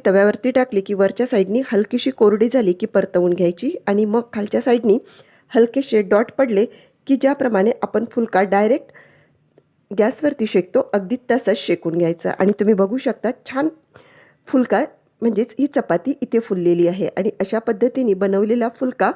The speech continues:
अगदी सॉफ्ट बनतो, बिलकुल तेल लागत नाही आणि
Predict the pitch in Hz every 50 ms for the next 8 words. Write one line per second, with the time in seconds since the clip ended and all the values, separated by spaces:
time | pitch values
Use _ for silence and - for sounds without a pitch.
0 | - - - - - - _ - 208 190 196 262 277 - - - 214 196 247 277
1 | - 254 247 220 190 190 - 214 339 - - - _ _ _ _ _ _ _ _
2 | _ _ - 208 254 254 - - 320 320 330 - - 240 269 302 311 294 247 196
3 | 202 196 - - 202 247 381 508 - - _ _ _ _ _ _ - 247 269 240
4 | 277